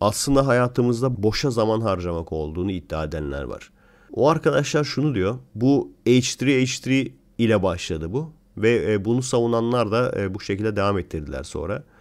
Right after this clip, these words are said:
E, argüman şu şekilde. Diyor ki mesela sen spor yapıyorsun. Neden? Sağlıklı yaşamak için. Sağlıklı yaşayıp ömrünü uzatmak için. Sonra diyor ki işte sağlıklı yaşamak için günde yarım saat spor yapman lazım.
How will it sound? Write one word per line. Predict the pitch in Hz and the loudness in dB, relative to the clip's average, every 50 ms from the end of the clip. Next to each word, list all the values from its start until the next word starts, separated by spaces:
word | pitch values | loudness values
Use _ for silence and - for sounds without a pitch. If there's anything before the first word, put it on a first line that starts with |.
| _ - | _ -4
E, | 92 92 | -2 0
argüman | 69 104 113 113 107 117 127 131 139 135 | 2 2 2 2 4 4 4 4 2 2
şu | 127 - 151 | 0 -4 -4
şekilde. | - 143 123 - 98 85 85 98 131 151 151 - _ _ _ _ _ _ - 95 | 0 0 0 2 0 -2 0 0 -2 -2 -4 -10 _ _ _ _ _ _ -2 2
Diyor | 120 143 165 160 | 4 4 4 4
ki | - 151 | 2 0
mesela | 117 98 - - 104 95 117 135 135 - - | 0 0 0 0 0 2 2 2 0 -2 -4
sen | - - - 127 135 | -8 -4 -2 -2 -2
spor | 135 - - - - 139 143 | -2 -4 -6 -2 0 2 4
yapıyorsun. | 143 131 131 - 110 107 - 135 127 | 2 2 2 0 -2 -2 0 0 2
Neden? | 123 120 127 139 147 | 2 4 4 2 0
Sağlıklı | 147 - - 131 113 117 123 123 127 - 135 | 0 -2 0 2 4 4 4 2 0 0 2
yaşamak | 123 110 - 104 87 73 65 - | 2 2 2 0 -2 -4 -4 -8
için. | - - - 147 170 170 - _ _ - | -8 -6 -6 -6 -6 -6 -14 _ _ -12
Sağlıklı | - - 117 104 110 123 127 127 135 143 | -8 -2 0 2 2 2 2 0 2 2
yaşayıp | 131 123 - - 143 - | 2 2 2 -2 0 4
ömrünü | 135 127 120 117 127 127 131 | 4 6 6 4 4 2 2
uzatmak | - 113 104 95 98 87 - - 80 80 | 0 0 0 0 -2 -2 -2 -4 -8 -8
için. | - - - - 165 - - - _ - | -8 -10 -10 -10 -10 -12 -16 -20 _ -16
Sonra | - - 131 127 135 139 143 135 | -6 0 2 4 4 4 4 4
diyor | 151 156 151 | 2 2 2
ki | - - 120 | 2 0 -2
işte | 107 - - - 147 156 151 - - _ - | -2 -2 -2 -2 -2 -2 -2 -4 -10 _ -16
sağlıklı | - - - 113 113 120 127 127 135 143 | -8 0 2 4 4 4 4 2 2 2
yaşamak | 135 135 143 131 135 135 131 | 2 2 2 0 -2 -2 -4
için | - - 147 147 131 | -4 -4 -4 -4 -4
günde | 117 110 120 120 120 127 127 | -2 0 2 2 4 4 4
yarım | 127 127 127 135 131 | 6 6 4 4 2
saat | - 131 123 127 127 | 0 -2 -2 -2 -4
spor | - - - 123 131 127 | -8 -6 -4 -2 0 0
yapman | 107 - - - 82 78 76 69 | 0 -2 -2 -4 -6 -6 -4 -4
lazım. | 67 69 85 - - 156 | -6 -6 -6 -8 -10 -14